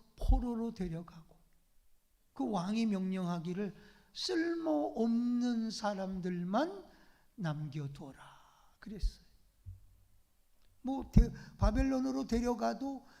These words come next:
일 시킬 수도 없고 무슨 달란트가 있는 것도 아니고 그런 쓸모없는 존재만 여기 남겨서 나중에 다시 힘을 모아서 우리를 반역하지 않도록 그런 존재들만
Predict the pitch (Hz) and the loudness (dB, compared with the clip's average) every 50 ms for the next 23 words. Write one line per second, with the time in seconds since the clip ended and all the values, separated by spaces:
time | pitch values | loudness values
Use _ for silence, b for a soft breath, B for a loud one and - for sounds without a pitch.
0 | B B B 226 190 214 226 233 240 226 208 - - - - 277 247 - - - | B B B 0 0 2 2 2 2 0 -2 -6 -10 -8 -4 -4 -2 -2 -2 -6
1 | 247 - - 254 226 208 196 - - 247 254 254 247 247 B B B B B - | -6 -6 -4 -4 -4 -4 -6 -10 -10 -10 -8 -8 -8 -10 B B B B B -10
2 | 220 185 - 254 247 240 247 - 302 240 240 226 226 226 220 226 - - 240 233 | -8 -6 -6 -4 -6 -6 -6 -6 -6 -4 0 2 2 2 4 4 4 4 6 4
3 | 233 220 220 220 226 220 220 226 220 - 269 262 220 214 214 220 226 220 214 262 | 0 0 0 0 0 0 -2 -4 -6 -6 -4 -4 -2 -2 -2 -4 -4 -4 -6 -8
4 | 254 247 B B B B B B - - 247 277 294 269 - - - 381 359 330 | -10 -10 B B B B B B -8 -6 -2 -2 -2 -2 -4 -6 -4 -4 -2 -2
5 | 339 349 359 349 339 330 330 330 320 320 311 302 302 - - 262 247 247 240 208 | -4 -2 -2 -2 -2 -2 -2 -4 -2 -2 -2 -2 -4 -4 -4 -4 -2 -2 -2 -2
6 | 214 220 214 220 240 294 339 339 B B B B B B B B 185 185 175 214 | -2 -4 -2 0 -2 -2 -2 -4 B B B B B B B B -2 -2 0 0
7 | 220 214 190 170 190 190 185 185 190 170 - - 247 240 - - B B B B | 0 0 0 0 0 -2 -2 -2 -2 -2 -2 -2 -4 -4 -4 -10 B B B B
8 | B B 226 175 190 196 185 247 247 254 269 262 - - - - - - 302 277 | B B -4 -2 -2 -2 -2 0 0 0 0 0 -2 -2 0 2 2 2 2 0
9 | 254 220 - - - - - - 277 254 262 254 240 233 226 214 220 214 208 202 | 0 -2 -4 -10 -12 -8 -4 -2 0 2 2 2 4 2 2 2 2 2 0 0
10 | - 240 233 233 B B B B B B - 190 185 208 202 226 226 - - - | 0 -2 -4 -4 B B B B B B -4 0 0 2 2 2 0 4 4 4
11 | 185 190 190 196 190 190 - - 208 196 - 226 220 170 175 180 165 - - 202 | 4 4 2 0 0 -2 -4 -6 -6 -6 -4 -4 -4 -2 -2 -4 -6 -6 -6 -6
12 | 196 208 220 214 B B B B B B B - - 208 214 247 254 285 285 277 | -4 -4 -6 -6 B B B B B B B -6 -2 0 2 2 2 0 0 -4
13 | 254 B B B B B - 202 185 185 185 170 190 180 165 170 170 170 170 180 | -6 B B B B B -8 -6 -4 -4 -4 -4 -4 -4 -4 -4 -6 -6 -4 -4
14 | 208 240 247 - | -6 -6 -6 -10